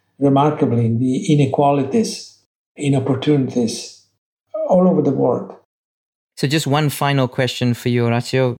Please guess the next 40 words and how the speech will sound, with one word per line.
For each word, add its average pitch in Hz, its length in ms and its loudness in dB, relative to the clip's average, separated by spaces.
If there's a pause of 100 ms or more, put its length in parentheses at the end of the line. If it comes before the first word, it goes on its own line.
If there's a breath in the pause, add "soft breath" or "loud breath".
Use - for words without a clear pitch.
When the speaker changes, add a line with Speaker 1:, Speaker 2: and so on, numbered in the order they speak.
Speaker 2:
and 110 240 -2
that 139 180 -2
is, 120 380 0
how 170 340 -4
will 190 220 0
you, 127 640 0 (100)
the 127 120 0
work 123 300 0
that 135 80 0
you're 113 340 0
doing, 117 440 2 (340)
have 123 160 -2
a 123 40 4
measurable 120 640 2
impact 117 540 -2
on 110 100 -2
the 107 80 0
lives 107 380 -2
of 101 100 -12
children? 107 640 -4 (120)
And 120 160 2
importantly, 127 480 0
how 127 160 -2
can 123 160 -4
this 113 120 -4
be 113 140 -4
assessed? - 600 -6 (920)
Speaker 1:
You 208 60 6
know, 196 180 6
we 202 240 4
have 226 140 2
been 269 160 4
doing 214 400 4
quite 202 260 0
a - 20 0
bit 185 180 2
of 143 120 2
work 127 640 -2 (340)
on, 147 460 2
um, 127 420 2